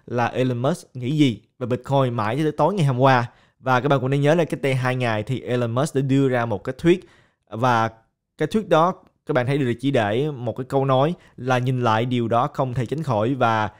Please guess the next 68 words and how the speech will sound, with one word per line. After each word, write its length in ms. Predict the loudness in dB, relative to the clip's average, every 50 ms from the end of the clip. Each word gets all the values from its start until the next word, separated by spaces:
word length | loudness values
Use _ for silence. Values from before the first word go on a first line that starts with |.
| _ _ _
sau 280 | -6 0 4 4 4 6
đó 340 | 6 4 4 4 2 0 -2 -2
cái 260 | 0 0 0 0 -2 -2 -4
info, 440 | -4 -4 0 2 4 4 4 4
có 100 | 2 -2
nghĩa 200 | -4 -2 -2 -2
là 340 | -2 -2 -2 -2 -2 -4 -4 -6 -8
ở 100 | -8 -6
trên 160 | -6 -6 -6
Twitter, 420 | -2 0 2 4 4 4 4 2 -2 -6 _ _ _ _
cái 120 | -6 -2
phần 300 | 0 0 0 0 0 -2
mà 300 | -2 -2 -2 -2 -4 -6 -8 -12 _ _ _ _ -6
info 420 | -4 -4 0 2 4 4 4 4 2
của 460 | -2 -4 -4 -2 0 2 2 0 0 -4 _ _ _
Elon 240 | -4 -2 -2 0 2
Musk 360 | 2 0 0 -2 -6 _ _
đã 100 | -4 -2
đổi 220 | 0 2 0 0 0
thành 120 | -4 -4
hashtag 320 | -4 -6 -4 -4 -4 -4 -4 -4
Bitcoin. 420 | -6 -6 -2 0 2 2 2 0 -2 -8 _ -4
Và 80 | -4 -2
chỉ 180 | 0 2 2
bao 60 | 4
nhiêu 120 | 4 6 6
đó 120 | 6 6
thôi 260 | 6 6 6 6 4 4
thì 100 | 0 0
đã 60 | 0
dẫn 300 | 0 0 -2 -2 0 0
đến 240 | 2 2 2 0 0
là 360 | 0 0 2 2 0 -2 -4
giá 280 | -4 -4 -2 0 0 0
cả 180 | 0 0 0
Bitcoin 360 | -2 -2 -4 -6 -6 -6 -4
tăng 220 | -2 -4 -4 -4 -4
trưởng 280 | -4 -4 -4 -4 -6 -8 -12 -18 _ _ _
rất 240 | -2 0 0 2 2
là 140 | 2 2 2
mạnh, 260 | 2 0 -2 -4 -8 -12 _ _ _ _ _ _
đi 260 | -2 2 4 4 4 4
từ 200 | 2 2 0 0
cái 160 | -2 -2 -2
mức 180 | -2 -2 -2
là 320 | 0 2 2 2 2 2 2
ba 220 | 2 2 2 2
mươi 120 | 0 -2 -2
hai 180 | -2 -2 -2
ngàn 240 | -4 -4 -4 -4 -4
lên 220 | -2 -4 -4 -2
tới 280 | 0 0 2 2 2 0
ba 280 | 0 0 2 0 0 -2
mươi 160 | -2 -4 -6
sáu, 320 | -6 -4 -4 -4 -2 0
ba 120 | 2 2 2
mươi 100 | 2 2
bảy 140 | 0 -2
ngàn, 280 | -2 -2 -2 -2 -4 -6
nhưng 80 | -6 -6
mà 60 | -6
sau 280 | -4 -2 0 0 2
đó 200 | 2 2 2 2
đã 140 | 0 0 0
đi 140 | 0 -2 -2
ngược 200 | -2 -4 -4 -4
trở 100 | -6 -6
xuống. 360 | -4 -2 -2 -2 -2 -4 -8